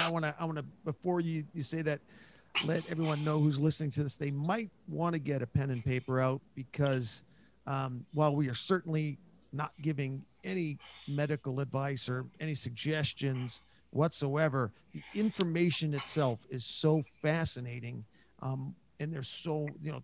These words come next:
thousands of peptides now, and you have some key ones, and some of the, uh, results that you've gotten with these peptides is mind-boggling.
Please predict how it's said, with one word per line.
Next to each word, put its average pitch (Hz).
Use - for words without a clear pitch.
thousands 143
of 131
peptides 139
now, 131
and 151
you 165
have 151
some 135
key 170
ones, 135
and 135
some 151
of 131
the, 139
uh, 131
results 131
that -
you've 127
gotten 135
with 127
these 127
peptides 123
is 147
mind-boggling. 143